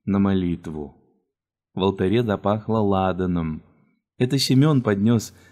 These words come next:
дымящееся кадило к Флавиану и в полупоклоне замер перед ним,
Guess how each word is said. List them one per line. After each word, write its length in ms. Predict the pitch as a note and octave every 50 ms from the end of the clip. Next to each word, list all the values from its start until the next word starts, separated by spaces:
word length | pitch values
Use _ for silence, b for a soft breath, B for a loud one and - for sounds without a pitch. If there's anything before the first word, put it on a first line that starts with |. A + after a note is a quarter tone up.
| b b
дымящееся 680 | G2+ G#2 G2+ A2 A2+ A2+ A2+ - A2 G#2+ G2+ - G#2+ G2+
кадило 560 | - G2+ G2 F#2 G2 A#2+ C#3 C#3 B2 A#2 A2+
к 120 | A2 - -
Флавиану 760 | - G#2+ G#2+ G#2 F#2+ F#2+ F#2 F2 F#2 G#2+ B2 B2 A#2+ A#2 A#2 A#2+ b b b b b b b b
и 180 | - - A2+ B2
в 120 | B2+ -
полупоклоне 760 | - A2 G#2 G#2 G#2 - G2+ G2 - A#2+ D3 D#3+ D3+ D3 C#3 A#2
замер 420 | G2+ B2 C3+ C3+ B2+ A#2+ G#2+ G2+
перед 300 | - - A2 G#2+ G#2+ G2+
ним, 320 | G2 G2 G2 F#2+ F2 D#2+